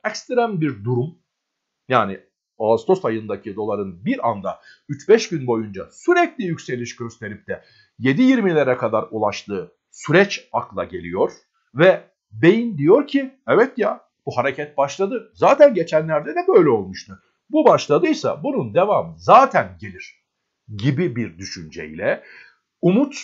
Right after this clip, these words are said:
yine altı buçuklara, yedilere, yedi buçuklara, hatta ve hatta belki de birilerinin şovenist yaklaşımlarla sekiz olacak,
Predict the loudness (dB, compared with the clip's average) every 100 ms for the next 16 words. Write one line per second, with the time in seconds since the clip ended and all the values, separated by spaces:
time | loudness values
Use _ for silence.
0 | -18 _ _ _ -4 -2 0 -2 -10 _
1 | _ -6 -4 -4 -8 -10 -8 -2 2 2
2 | 0 _ -12 -8 -2 0 0 -2 -6 -16
3 | -14 -12 -14 -16 -6 -4 -4 -6 _ 4
4 | 4 6 6 6 6 4 2 2 0 2
5 | 4 4 2 0 0 -2 _ _ _ _
6 | 2 4 8 6 6 2 0 -4 -8 2
7 | 4 4 2 -4 2 0 2 -6 -6 0
8 | 4 4 4 -4 _ _ -12 -8 -6 -4
9 | 0 0 2 4 2